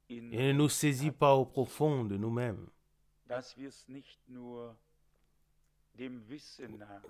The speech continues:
Speaker 1: que nous ne le
Speaker 2: aufnehmen,
Speaker 1: puissions pas seulement
Speaker 2: sondern
Speaker 1: le
Speaker 2: Gottes Wort in uns
Speaker 1: constater,
Speaker 2: wirken
Speaker 1: le
Speaker 2: lassen.
Speaker 1: savoir,
Speaker 2: Wir gleichen doch Menschen,
Speaker 1: mais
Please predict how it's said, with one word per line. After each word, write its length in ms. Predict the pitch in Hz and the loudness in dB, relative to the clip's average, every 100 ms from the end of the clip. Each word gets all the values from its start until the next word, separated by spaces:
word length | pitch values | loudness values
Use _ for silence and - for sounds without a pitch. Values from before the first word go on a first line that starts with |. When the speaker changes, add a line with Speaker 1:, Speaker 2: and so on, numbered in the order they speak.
| - _ - _ _ - _ - | -20 _ -20 _ _ -20 _ 0
Speaker 1:
que 80 | 151 | 6
nous 120 | 156 | 8
ne 240 | 156 156 156 | 10 10 10
le 160 | 147 | 6
Speaker 2:
aufnehmen, 400 | 135 107 104 101 - _ _ _ _ _ - | 2 -2 -18 -20 -20 _ _ _ _ _ -8
Speaker 1:
puissions 300 | 139 - 165 | -2 2 4
pas 140 | 160 | 4
seulement 480 | 143 160 147 156 165 139 | 2 2 4 6 4 4
Speaker 2:
sondern 100 | 120 | 4
Speaker 1:
le 120 | 120 | 2
Speaker 2:
Gottes 560 | 120 123 - 127 - - | 0 -8 -14 -20 -20 -16
Wort 300 | 101 95 - _ _ _ _ _ _ _ _ _ _ | -14 -14 -16 _ _ _ _ _ _ _ _ _ _
in 260 | 120 113 110 _ | -14 -12 -16 _
uns 200 | 110 113 | -14 -4
Speaker 1:
constater, 680 | 110 160 - - 127 - 139 - _ _ _ _ 95 | 2 2 2 0 -2 -2 -6 -6 _ _ _ _ -12
Speaker 2:
wirken 440 | 113 104 - - 95 | -10 -10 -14 -14 -2
Speaker 1:
le 80 | |
Speaker 2:
lassen. 60 | 123 - | -2 2
Speaker 1:
savoir, 560 | 143 127 147 123 - _ _ _ _ _ _ _ _ _ _ | 2 4 2 2 -4 _ _ _ _ _ _ _ _ _ _
Speaker 2:
Wir 180 | 120 135 | -10 -8
gleichen 520 | 139 147 151 160 151 | -6 -6 -10 -18 -14
doch 220 | 151 - | -14 -14
Menschen, 440 | 139 147 151 113 120 | -16 -16 -10 -2 0
Speaker 1:
mais 340 | 127 135 143 | 2 0 -4